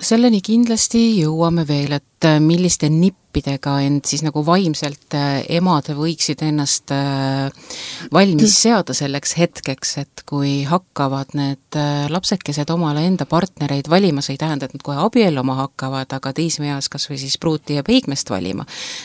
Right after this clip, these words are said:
Speaker 1: Et, äh, kuidas end nagu, enda vaim valmis panna.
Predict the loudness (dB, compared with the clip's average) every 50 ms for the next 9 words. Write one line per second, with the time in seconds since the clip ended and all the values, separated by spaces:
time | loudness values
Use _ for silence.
0 | -14 -10 -8 -6 -6 -8 -10 _ _ _ _ -8 -6 -4 -4 -4 -4 -4 -4 -6
1 | -8 -8 -6 -6 -4 -4 -4 -4 -2 -2 -2 -2 -2 -4 -4 -4 -6 -4 -2 0
2 | 0 0 2 2 4 4 4 4 4 4 6 6 6 4 4 2 -2 -2 0 0
3 | 2 2 2 2 0